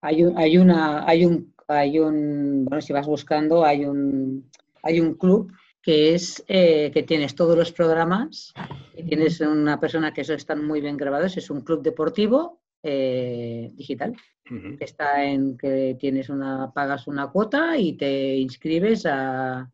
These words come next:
Speaker 1: al de fuerza, al pers-, al entrenador personal, al aeróbic, al Smills, a lo que quieras. Y tienes la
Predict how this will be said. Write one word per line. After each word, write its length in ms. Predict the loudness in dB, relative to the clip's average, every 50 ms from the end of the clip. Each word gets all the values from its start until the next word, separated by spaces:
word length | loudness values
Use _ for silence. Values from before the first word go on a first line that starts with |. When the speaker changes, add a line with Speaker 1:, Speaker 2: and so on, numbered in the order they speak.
| _ _ -6
Speaker 1:
al 280 | -4 -2 -2 -2 -2
de 120 | -2 -4 0
fuerza, 440 | 2 2 2 2 2 0 0 2
al 100 | 2 2
pers-, 240 | 0 -4 -4 -4 -4
al 140 | -4 -2 -2
entrenador 400 | -2 -2 -2 -2 -2 -2 -4 -6
personal, 880 | -8 -10 -8 -6 -6 -4 -2 0 0 2 2 2 2 2 2 2 2
al 260 | 0 0 0 -2 -2
aeróbic, 640 | -2 -2 0 2 2 2 4 4 4 2 2 2 0
al 280 | 0 0 0 -2 -2
Smills, 480 | -4 -6 -6 -2 0 2 2 2 2 2
a 80 | 0 0
lo 180 | 0 -2 -4
que 400 | -4 -4 -4 -2 -2 -2 -4 -4 -2
quieras. 400 | -2 0 0 -2 -6 -8 -14 _
Y 120 | -14 -12 -8
tienes 320 | -8 -8 -6 -8 -8 -8
la 640 | -4 -2 0 0 0 0 0 0 -2 -2 -2 -2